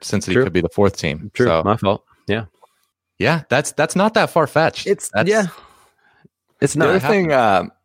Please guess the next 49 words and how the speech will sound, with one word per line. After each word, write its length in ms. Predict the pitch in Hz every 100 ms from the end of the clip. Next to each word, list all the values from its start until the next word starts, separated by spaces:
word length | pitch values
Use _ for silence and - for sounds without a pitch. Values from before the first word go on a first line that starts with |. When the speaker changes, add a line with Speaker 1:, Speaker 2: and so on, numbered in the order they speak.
| _ 107
Speaker 3:
the 100 | 135
other 100 | 165
thing, 300 | 185 135 110
what 140 | 135
do 60 | 196
you 60 |
get? 220 | 175 143
We 80 | 123
didn't 180 | 147 156
really 200 | 123 104 80 _
bring 160 | 98 98
it 60 |
up, 200 | 87 82
but 80 | 87
what 140 | 98 170
if 180 | 185 -
Clemson 580 | - 104 107 104 85 - _ _
beats 260 | - 95 -
Notre 260 | 87 87 80
Dame 260 | 78 80 80
by, 120 | 73
like, 280 | - - - _ _ _ _ _ -
thirty? 380 | 101 82 - - _ _ _ _ _ -
Speaker 2:
Which 140 | 80
Speaker 3:
You 60 | 110
Speaker 2:
is 20 |
Speaker 3:
know, 120 | 95 87
does 180 | 95 92
Speaker 2:
possible. 80 | 104
Speaker 3:
that, 160 | 101 - _ _ _ _ 123
you 100 | 110
know, 200 | 107 104
like, 280 | 101 - - -
I, 220 | 107 127
I, 240 | 127 110 117 _ -
a 80 | 127
lot 160 | 156
of 80 | 214
people 160 | 247 190
are 80 | 135
just 180 | 117 -
automatically 560 | 101 113 107 107 101 92
putting 240 | 117 92
the 100 | 87
Irish 340 | 95 87 -
in. 220 | 98 80 80
I'm, 380 | 101 120 117 _
they're 160 | 110 110
still, 600 | - - 165 160 131